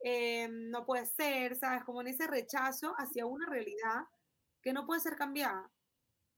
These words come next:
Entonces, cuando tú perdonas, tú estás aceptando radicalmente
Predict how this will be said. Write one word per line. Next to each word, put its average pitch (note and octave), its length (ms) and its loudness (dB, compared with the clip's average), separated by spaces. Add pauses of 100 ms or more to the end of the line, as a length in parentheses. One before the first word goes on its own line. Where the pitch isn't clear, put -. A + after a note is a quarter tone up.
(460)
Entonces, C4 680 0
cuando B3+ 200 -2
tú C#4+ 140 -4
perdonas, F#4+ 680 0
tú C4 100 -4
estás C#4+ 400 0
aceptando C4 640 0
radicalmente B3+ 1040 0